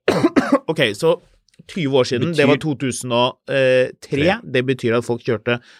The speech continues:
Speaker 1: Passat, eh, tre år gammel, hva er det den heter? B fem Passat?
Speaker 2: B fem Passat.
Speaker 1: Ja, det er det folk kjørte.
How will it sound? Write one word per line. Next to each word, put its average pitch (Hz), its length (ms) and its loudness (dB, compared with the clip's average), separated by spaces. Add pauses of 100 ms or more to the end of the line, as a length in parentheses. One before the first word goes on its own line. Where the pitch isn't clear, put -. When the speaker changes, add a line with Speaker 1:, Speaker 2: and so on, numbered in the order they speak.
(160)
Speaker 1:
Passat, - 720 -2 (880)
eh, 90 1200 -2
tre 123 220 2
år 110 80 4
gammel, 113 320 0 (180)
hva 107 140 -4
er 110 60 -2
det 113 40 -6
den 113 60 -2
heter? 104 300 -4
B 123 120 2 (140)
fem 120 400 -6
Passat? - 560 -6
Speaker 2:
B 101 140 4
fem 95 200 -2
Passat. 110 360 2
Speaker 1:
Ja, - 80 0 (520)
det 127 100 4
er 131 80 4
det 110 80 0
folk 123 180 -2
kjørte. 135 260 4